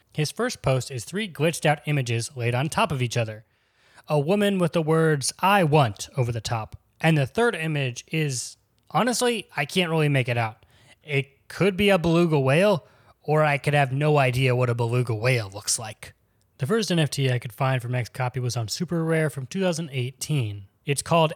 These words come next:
Echoes of a Dead Earth. It appears to be the word Earth in all caps, but glitched out in red and black, so you can't even see the word at all.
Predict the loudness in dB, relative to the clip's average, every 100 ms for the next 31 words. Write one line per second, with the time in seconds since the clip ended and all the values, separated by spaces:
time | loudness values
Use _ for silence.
0 | -4 0 0 0 -2 -4 0 0 0 0
1 | 0 0 -4 -20 -20 _ _ _ _ -2
2 | -2 0 -2 0 -2 0 2 2 2 0
3 | 0 0 -2 -18 -8 -4 -4 2 2 2
4 | 2 0 0 -10 -10 -14 -20 -10 0 0
5 | 0 0 0 2 6 6 6 2 -2 4
6 | 6 6 4 4 6 6 4 -2 -4 0
7 | 2 2 4 2 2 2 2 2 4 2
8 | 4 2 0